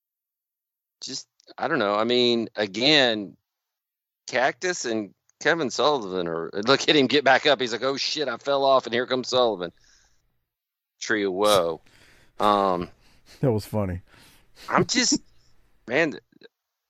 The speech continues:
Speaker 1: there's a lot here. Th-, is this the move where they're, look, people are standing up. What is Cactus about to do?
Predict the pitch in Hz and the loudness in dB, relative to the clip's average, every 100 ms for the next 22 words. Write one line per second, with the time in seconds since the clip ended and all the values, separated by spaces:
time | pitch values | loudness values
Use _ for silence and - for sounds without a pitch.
0 | _ _ _ _ _ _ _ _ _ _ | _ _ _ _ _ _ _ _ _ _
1 | _ _ _ _ _ _ _ - 165 214 | _ _ _ _ _ _ _ 2 2 2
2 | 226 208 202 170 214 110 98 131 127 117 | -2 -2 -2 0 0 0 -4 -10 -8 -4
3 | 175 - 156 151 170 170 135 131 123 113 | -4 0 2 2 2 -2 -2 0 2 4
4 | 170 190 - 202 196 196 175 185 151 170 | 4 4 2 0 0 -4 -2 -2 2 2
5 | - - 160 170 - 151 151 151 139 127 | 0 0 -2 0 0 2 0 -6 -8 -6
6 | 127 120 147 127 | -6 -4 -4 -4